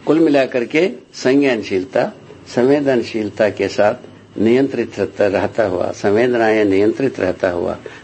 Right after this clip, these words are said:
देखने की दृष्टि से, समझाने की दृष्टि से, समझने की बात प्रमाणित होने की दृष्टि से इसको ऐसा लिखा। इस ढंग से पूरा दर्शन, विचार, शास्त्र और योजना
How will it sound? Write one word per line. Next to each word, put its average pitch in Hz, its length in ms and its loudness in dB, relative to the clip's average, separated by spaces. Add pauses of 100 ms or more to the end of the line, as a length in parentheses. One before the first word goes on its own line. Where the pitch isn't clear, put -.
(120)
देखने 98 480 0
की - 280 -8 (120)
दृष्टि 101 360 -6
से, 95 280 -6 (340)
समझाने 113 560 0
की - 180 -6
दृष्टि 87 440 -6
से, 92 260 -4 (400)
समझने 135 420 2
की 104 120 -8
बात 95 340 -2 (280)
प्रमाणित 110 460 0
होने 87 220 -2
की - 180 -6
दृष्टि - 380 -6
से - 280 -6 (320)
इसको - 460 -4
ऐसा - 260 -2
लिखा। - 420 -10 (960)
इस 110 200 0
ढंग 147 160 4
से 143 360 -4 (380)
पूरा 151 460 2 (320)
दर्शन, 110 540 0 (360)
विचार, 104 540 0 (560)
शास्त्र - 880 -2
और 117 240 0
योजना 85 540 -2